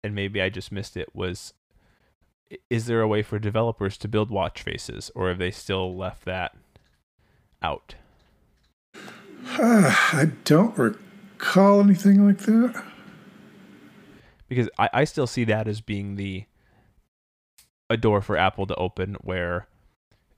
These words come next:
Speaker 1: they could say, "Okay, other companies can make custom watch faces," and somebody like Rolex says, "Okay, we're gonna make a watch face for the, for the Apple Watch, and we're gonna charge a hundred dollars for it." And that you buy it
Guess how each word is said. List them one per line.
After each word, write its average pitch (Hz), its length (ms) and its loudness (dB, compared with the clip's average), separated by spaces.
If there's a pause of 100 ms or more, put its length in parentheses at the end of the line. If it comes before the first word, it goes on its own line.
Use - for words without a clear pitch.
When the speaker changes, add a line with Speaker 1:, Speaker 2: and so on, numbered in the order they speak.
Speaker 1:
they 110 140 -2
could 107 220 -6
say, 98 360 -2
"Okay, 107 440 -6 (640)
other 117 200 0
companies 107 520 -6
can 104 180 -6
make 101 180 -6
custom 101 340 -6
watch 90 240 -8
faces," 101 360 -10
and 101 80 -12
somebody 101 280 -4
like 95 180 -6
Rolex 98 400 -4
says, 104 180 -4
"Okay, 107 360 -4 (420)
we're 123 100 -2
gonna 131 200 -2
make 113 200 -4
a 104 60 -4
watch 101 320 -2
face 101 220 -4
for 113 120 -10
the, 98 200 -4 (200)
for - 160 -12
the 98 180 -8
Apple 90 300 -6
Watch, 90 360 -8
and 107 100 -8
we're 120 80 -4
gonna 107 160 -6
charge 98 240 -4
a - 40 -6
hundred 117 220 -4
dollars 92 320 -4
for - 240 -12
it." - 100 -14 (1600)
And 87 420 -6
that 98 100 -14
you 101 120 -8
buy 104 260 -2
it 104 200 -2